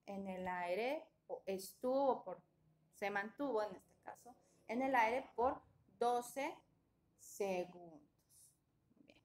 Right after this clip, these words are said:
estamos bien entonces, ¿no? Entonces, hasta ahí creo que no hay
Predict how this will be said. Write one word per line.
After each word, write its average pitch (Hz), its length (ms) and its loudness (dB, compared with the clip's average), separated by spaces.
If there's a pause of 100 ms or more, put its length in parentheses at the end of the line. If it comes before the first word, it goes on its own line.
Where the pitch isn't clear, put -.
(480)
estamos 180 460 -8
bien - 180 -14
entonces, - 720 -20
¿no? 254 100 -20 (1160)
Entonces, 214 560 -2 (220)
hasta 190 400 -2
ahí 247 200 0
creo 311 240 -2
que 220 100 -4
no 190 200 -6
hay 185 360 -2